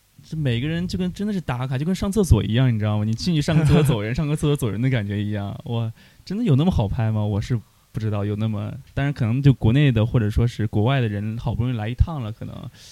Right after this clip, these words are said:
Speaker 1: 说是想拍，可能对于我来说，我说以后还有机会，可能以后没人的时候我再去拍，<laughs> 我当时这样想的。
Speaker 2: 对，对，其实在直岛上很多这样就是排队的景点非常非常多，比如说我们去地中海的时候，地中海美术馆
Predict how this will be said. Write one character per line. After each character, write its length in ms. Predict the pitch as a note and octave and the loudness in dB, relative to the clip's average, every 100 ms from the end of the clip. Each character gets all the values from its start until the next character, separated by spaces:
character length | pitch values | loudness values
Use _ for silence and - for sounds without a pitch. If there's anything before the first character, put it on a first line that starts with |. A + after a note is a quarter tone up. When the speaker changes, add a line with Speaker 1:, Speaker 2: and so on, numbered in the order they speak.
| - - | -20 -12
Speaker 1:
说 200 | - A2+ | -6 -4
是 40 | |
想 120 | G2+ | -2
拍， 280 | G2 G#2 G2+ | 0 2 2
可 140 | G#2+ A2 | 2 0
能 100 | B2 | 4
对 120 | C3+ | 4
于 60 | |
我 120 | C3+ G#2 | 4 4
来 160 | G#2+ | 2
说， 180 | - A#2 | 4 4
我 80 | G#2 | 6
说 160 | A#2 | 6
以 160 | A#2 A2 | 4 2
后 280 | A#2 G#2+ G#2 - - _ | 0 2 0 -8 -20 _
还 180 | - | 0
有 100 | A2+ | 0
机 160 | G#2+ C3 | 2 6
会， 160 | C3 A#2+ | 6 6
可 200 | C3 D3+ | 4 4
能 160 | D3+ | 2
以 120 | B2+ | 6
后 120 | A#2+ D3+ | 8 8
没 160 | C#3+ | 8
人 160 | D3+ C3 | 6 6
的 120 | D#3 | 4
时 160 | - D#3+ | 4 2
候 100 | C#3 | 4
我 60 | |
再 100 | C#3+ | 4
去 160 | D3 - | 6 8
拍， 260 | A#2 - - - - | 6 6 -4 -6 -8
<laughs> 280 | B3 A3 - | 0 0 2
我 100 | B2 | 2
当 100 | A2+ | 4
时 60 | A#2 | 4
这 80 | A#2 | 2
样 120 | G#2+ | 0
想 160 | G#2+ - A2 | -2 -8 -8
的。 80 | |
Speaker 2:
对， 180 | A#2+ C#3 | -2 -2
对， 180 | B2+ B2+ | 0 -2
其 160 | - F3 | -2 0
实 160 | F#3 F3+ | 0 -2
在 280 | - E3+ | 0 0
直 140 | C#3+ D#3 | 0 0
岛 160 | E3+ | 2
上 160 | C3 C3+ | 2 2
很 180 | - B2 | 2 2
多 240 | B2 D3+ | 6 6
这 140 | E3+ D#3+ | 6 2
样 160 | C3 | 0
就 100 | B2 | -2
是 80 | B2 | -4
排 260 | B2+ - A#2+ | -4 -4 -2
队 160 | D3+ C3 | 0 0
的 100 | A#2+ - | -2 -8
景 280 | C#3 B2 | -8 -8
点 180 | C3 B2 | -6 -6
非 200 | - C#3 | -2 0
常 120 | B2+ | 0
非 80 | A#2+ | -2
常 160 | C3 C#3 | -6 -8
多， 200 | - C3 C3 _ _ _ | -10 -10 -10 _ _ _
比 120 | - | 0
如 40 | C#3+ | 4
说 120 | E3+ | 8
我 100 | D3 | 6
们 100 | A#2+ | 4
去 160 | - C#3+ | -2 0
地 120 | C#3+ | 2
中 160 | D#3 | 2
海 180 | C#3+ A#2+ | 0 -2
的 100 | A#2 | -2
时 140 | A#2+ A#2+ | 0 0
候， 240 | A#2+ B2 - _ _ | 0 -4 -10 _ _
地 100 | - | 0
中 60 | D#3 | 2
海 160 | D3 D3 | 2 2
美 80 | |
术 140 | B2 D#3 | 2 0
馆 180 | - | -2